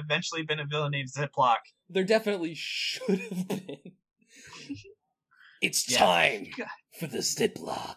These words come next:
Speaker 1: So they just come kidnap people and put 'em in the bags. You're like, "We're staying fresh."
Speaker 2: It's just like a wrestling move.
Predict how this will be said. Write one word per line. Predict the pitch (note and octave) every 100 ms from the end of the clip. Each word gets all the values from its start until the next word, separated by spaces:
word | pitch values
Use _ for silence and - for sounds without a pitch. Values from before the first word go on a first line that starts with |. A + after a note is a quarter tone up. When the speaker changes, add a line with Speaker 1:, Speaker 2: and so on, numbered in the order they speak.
| - - - _ _ _
Speaker 1:
So | - C#3+
they |
just | C#3 -
come | D3+ C#3+
kidnap | C3+ B2 B2 -
people | B2+ B2+
and | A#2+
put | A#2
'em | A#2
in | A#2+
the |
bags. | G#3+ G#3 G3 - A3
You're | C4
like, | F3+
"We're | F#3 F#3
staying | - - F3+ E3
fresh." | D3+ D#3+ D3+ - - -
Speaker 2:
It's | -
just | F3+ -
like | D#3+ D#3
a | C3
wrestling | A#2+ A2+ D3 C#3 C3+
move. | C#3 C#3+ D3+